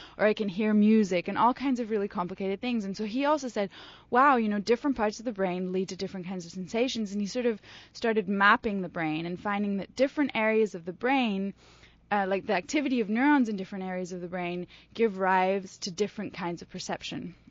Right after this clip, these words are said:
And so what we know nowadays is that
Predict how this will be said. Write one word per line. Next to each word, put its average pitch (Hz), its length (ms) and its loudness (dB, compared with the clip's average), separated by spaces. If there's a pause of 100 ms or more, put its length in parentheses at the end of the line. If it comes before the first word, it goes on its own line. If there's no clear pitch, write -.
(140)
And 220 160 0
so 208 380 2 (640)
what 262 200 6
we 269 100 6
know 233 180 2
nowadays 214 840 4
is 196 140 -6
that 196 180 -2